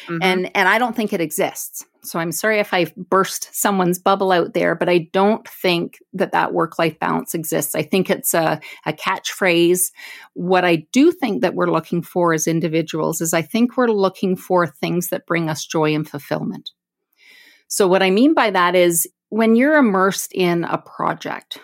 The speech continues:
Speaker 2: a new project for your business or, you know, a new project at your house, you are a hundred percent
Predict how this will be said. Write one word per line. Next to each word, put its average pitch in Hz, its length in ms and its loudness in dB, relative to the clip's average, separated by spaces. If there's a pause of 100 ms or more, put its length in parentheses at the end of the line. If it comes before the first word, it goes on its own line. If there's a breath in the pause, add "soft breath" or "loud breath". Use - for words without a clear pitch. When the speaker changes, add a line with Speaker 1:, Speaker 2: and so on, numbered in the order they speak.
(140)
Speaker 2:
a 165 180 0
new 180 200 2
project 180 580 -2
for - 160 -6
your 160 180 -2
business 156 760 -4
or, 160 800 2
you 190 100 -2
know, 160 120 -2
a 165 40 0
new 180 140 2
project 185 640 -2
at - 100 -6
your 156 140 -4
house, - 540 -8 (580 loud breath)
you 247 200 4
are 254 160 4
a 185 60 4
hundred 226 440 -2
percent 175 760 -4